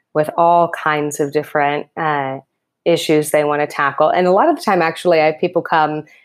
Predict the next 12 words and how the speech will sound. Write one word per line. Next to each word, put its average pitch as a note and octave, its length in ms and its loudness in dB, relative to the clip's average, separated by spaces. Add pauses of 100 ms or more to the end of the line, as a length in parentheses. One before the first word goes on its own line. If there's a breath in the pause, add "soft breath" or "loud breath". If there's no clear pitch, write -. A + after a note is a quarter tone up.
and F3 160 0
they're E3+ 140 2
just, E3+ 260 -4
like, D3+ 220 0
very F3+ 280 2
stuck - 540 -2 (100)
and F3+ 140 0
they E3+ 80 4
have D#3+ 140 0
no D#3+ 180 -2
idea D#3 320 0
why, D#3+ 520 0